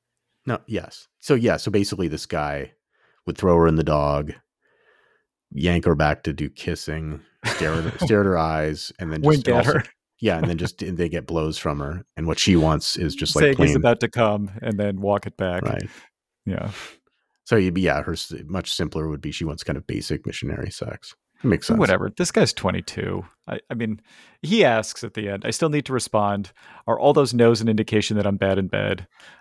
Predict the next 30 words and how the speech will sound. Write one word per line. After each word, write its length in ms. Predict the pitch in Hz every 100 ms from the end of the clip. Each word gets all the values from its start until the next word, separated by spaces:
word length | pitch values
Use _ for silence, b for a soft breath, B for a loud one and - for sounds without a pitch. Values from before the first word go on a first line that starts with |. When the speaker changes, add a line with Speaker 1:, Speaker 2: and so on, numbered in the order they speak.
| -
Speaker 2:
I 40 |
had 80 | 101
no 120 | 117
Speaker 1:
Yes. 100 | 110
Speaker 2:
idea 220 | 107 104
she 120 | 101 107
had 100 | 107
all 100 | 107
these 160 | 101
problems 400 | - 95 95 92
with 160 | 98 -
me 340 | 98 98 95 -
when 120 | 95
we're 120 | 95
having 260 | 92 92 92
sex." 480 | - 101 98 - - B B -
Yeah, 140 | 320
I 100 | 143
mean, 160 | 151 156
this 180 | 165
is 80 | 247
why 160 | 185 180
I 60 |
think 340 | 165 151 139 -
young 260 | - 117 120
women 300 | 107 107 110
should 340 | - 104 98 - _
date 240 | 101 98 -
older 200 | 101 98
men. 360 | 92 110 -